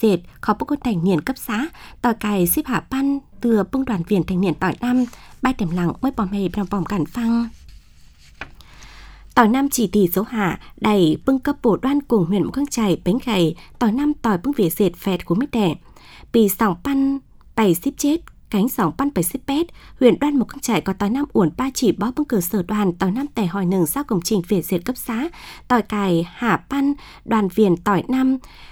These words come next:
tỏi năm đẩy chết công trình thanh niên cấp huyện, cùng ăn có khay, óc quần, bươn thanh niên tuổi nóm, khay năm bưng công trình hìa hong xì bằng đẩy giảm hỏi,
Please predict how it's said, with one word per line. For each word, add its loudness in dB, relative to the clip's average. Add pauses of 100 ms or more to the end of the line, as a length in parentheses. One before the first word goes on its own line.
(120)
tỏi 4
năm 2
đẩy 0
chết -4
công 0
trình 0
thanh 0
niên 2
cấp -4
huyện, 4 (240)
cùng 2
ăn -2
có -4
khay, -2 (180)
óc 0
quần, 4
bươn 2
thanh -2
niên 0
tuổi 2
nóm, 2 (340)
khay 2
năm 2
bưng -12
công 0
trình 0
hìa 0
hong -2
xì -2
bằng 0
đẩy -2
giảm -4
hỏi, 0